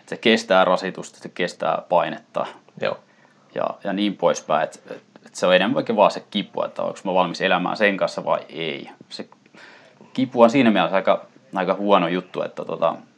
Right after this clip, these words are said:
Speaker 1: et se ihan niinku tietämättä muuttaa sun liikuntamuotoja ja se
Speaker 2: Mm.
Speaker 1: muuttaa niinku sun niitä liikeratoja ja,
Speaker 2: Kyllä.
Speaker 1: ja myöskin ihan fysiologisesti muuttaa, että miten lihakset toimii.
Speaker 2: Kyllä.
Speaker 1: Elikkä kivun kanssa, jos vaan,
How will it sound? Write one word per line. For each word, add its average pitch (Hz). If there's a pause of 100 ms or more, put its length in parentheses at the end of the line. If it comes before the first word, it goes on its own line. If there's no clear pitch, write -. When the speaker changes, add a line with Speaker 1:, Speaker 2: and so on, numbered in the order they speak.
(1040)
Speaker 1:
et -
se 104
ihan 101
niinku 98
tietämättä 95 (640)
muuttaa 117
sun 92
liikuntamuotoja 76
ja 87
se 98
Speaker 2:
Mm. 131
Speaker 1:
muuttaa 110
niinku 85
sun 90
niitä 87
liikeratoja 90
ja, 65
Speaker 2:
Kyllä. 92 (360)
Speaker 1:
ja 87
myöskin 98
ihan 98
fysiologisesti 104
muuttaa, 85
että -
miten 90
lihakset 85 (100)
toimii. 95 (200)
Speaker 2:
Kyllä. - (140)
Speaker 1:
Elikkä -
kivun 101
kanssa, 87
jos 90
vaan, 95